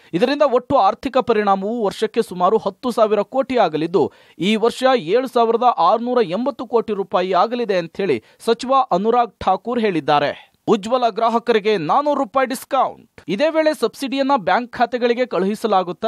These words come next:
ಅಥವಾ ಸಿಲಿಂಡರ್ ಬೆಲೆಯಲ್ಲಿಯೇ ಫ್ಲಾಟ್ ರೀತಿಯಲ್ಲಿ ನೀಡಲಾಗುತ್ತದೆಯಾ ಅನ್ನುವ ಪ್ರಶ್ನೆಗಳಿಗೆ ಉತ್ತರಿಸಲಿಕ್ಕೆ ನಿರಾಕರಿಸಿದ ಅನುರಾಗ್ ಠಾಕೂರ್, ಉಜ್ವಲ ಯೋಜನೆಯಡಿ ಇನ್ನೂ ಎಪ್ಪತ್ತೈದು ಲಕ್ಷ ಮಂದಿಗೆ ಉಚಿತ ಅನಿಲ ಸಂಪರ್ಕವನ್ನ ಕಲ್ಪಿಸಿಕೊಡಲಾಗುತ್ತೆ.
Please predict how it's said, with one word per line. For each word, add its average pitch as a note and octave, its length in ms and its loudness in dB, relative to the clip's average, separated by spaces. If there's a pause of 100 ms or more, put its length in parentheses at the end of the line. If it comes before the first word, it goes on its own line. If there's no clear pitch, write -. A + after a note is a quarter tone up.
(120)
ಅಥವಾ A#3+ 260 0
ಸಿಲಿಂಡರ್ B3 460 -2
ಬೆಲೆಯಲ್ಲಿಯೇ A3 560 0
ಫ್ಲಾಟ್ G#3+ 380 -2
ರೀತಿಯಲ್ಲಿ A3 440 -4
ನೀಡಲಾಗುತ್ತದೆಯಾ G3+ 840 -2
ಅನ್ನುವ F3+ 340 2
ಪ್ರಶ್ನೆಗಳಿಗೆ F#3 640 -2
ಉತ್ತರಿಸಲಿಕ್ಕೆ G#3 760 -2
ನಿರಾಕರಿಸಿದ F3+ 580 -2
ಅನುರಾಗ್ G3+ 560 0
ಠಾಕೂರ್, D3+ 420 0 (300)
ಉಜ್ವಲ A3 420 2
ಯೋಜನೆಯಡಿ G#3+ 640 0
ಇನ್ನೂ A3 360 -6
ಎಪ್ಪತ್ತೈದು G3+ 560 0
ಲಕ್ಷ G3+ 260 -6
ಮಂದಿಗೆ E3+ 720 -4
ಉಚಿತ B3+ 320 -2
ಅನಿಲ G#3+ 340 4
ಸಂಪರ್ಕವನ್ನ F#3 680 -4
ಕಲ್ಪಿಸಿಕೊಡಲಾಗುತ್ತೆ. D3+ 1300 -2